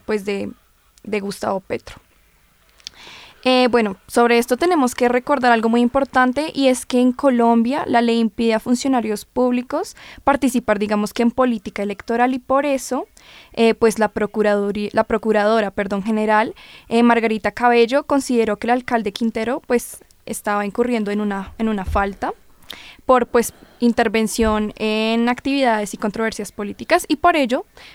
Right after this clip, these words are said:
pues, ella decide suspenderlo, ¿no? Mm, sobre esto, pues, es importante decir que con el alcalde Ibagué sucedió exactamente lo mismo, porque precisamente este señor también realizó campaña política, pero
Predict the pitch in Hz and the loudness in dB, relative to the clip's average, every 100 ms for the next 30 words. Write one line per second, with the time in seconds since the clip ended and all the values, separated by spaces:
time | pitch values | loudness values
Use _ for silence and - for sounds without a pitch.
0 | _ 262 247 202 202 190 214 208 208 226 | _ 0 0 -2 -8 -8 -8 -8 -8 -4
1 | 262 349 254 208 240 427 _ _ - - | 0 0 0 -2 -4 -4 _ _ -20 -20
2 | - - - - _ 269 277 277 277 247 | -20 -20 -20 -20 _ 2 4 4 2 2
3 | 302 302 302 285 349 370 320 247 269 - | 4 4 2 0 0 0 0 0 0 0
4 | 285 254 226 240 247 - 262 294 349 - | -2 0 0 0 -2 -4 -4 -2 -6 -6
5 | 285 - 247 233 220 208 - 226 220 220 | -8 -2 0 2 0 -2 0 2 4 4
6 | 240 254 285 285 - 285 247 - - 269 | 4 2 0 0 0 2 2 -2 0 0
7 | - 269 269 254 262 277 320 254 190 185 | 0 0 0 -2 0 0 2 0 -4 -12
8 | _ _ - - _ - 277 269 254 254 | _ _ -20 -20 _ -2 0 0 0 0
9 | 247 240 240 247 254 262 262 254 240 269 | 2 2 2 0 0 0 0 -2 -2 0
10 | 269 320 - 285 240 233 214 220 226 240 | 2 0 0 2 2 0 0 -2 -4 -2
11 | 247 - 226 190 240 233 226 247 - 294 | -2 -2 -4 0 0 0 0 -4 -4 -2
12 | 269 254 269 254 269 240 226 | -4 -4 -4 2 2 2 0